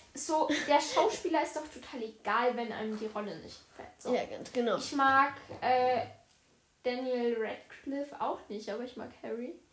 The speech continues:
Speaker 1: Außerdem mag ich die Schauspielerin von Ginny. Ich finde sie richtig schön und sie ist
Speaker 2: Bonnie
Speaker 1: richtig
Speaker 2: Wright.
Speaker 1: Ja. In anderen Filmen ist sie richtig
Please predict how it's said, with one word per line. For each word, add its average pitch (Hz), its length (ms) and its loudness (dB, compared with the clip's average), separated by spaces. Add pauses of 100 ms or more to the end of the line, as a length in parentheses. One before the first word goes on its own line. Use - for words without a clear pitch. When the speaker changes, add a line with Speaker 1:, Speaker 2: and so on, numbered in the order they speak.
(360)
Speaker 1:
Außerdem 320 360 4
mag 302 200 6
ich - 160 -10
die - 80 -8
Schauspielerin 254 800 -4
von 208 220 -4
Ginny. 214 320 -4
Ich - 100 -14
finde 233 180 -8
sie 233 100 -6
richtig 233 400 -8
schön 240 300 -6
und 220 140 -6
sie - 80 -8
ist - 120 -6
Speaker 2:
Bonnie 240 220 8
Speaker 1:
richtig 220 140 4
Speaker 2:
Wright. 214 360 -2 (180)
Speaker 1:
Ja. 233 420 0 (580)
In 247 140 -6
anderen 247 420 -2
Filmen 226 300 -4
ist 214 160 -8
sie 233 80 -10
richtig 240 480 -14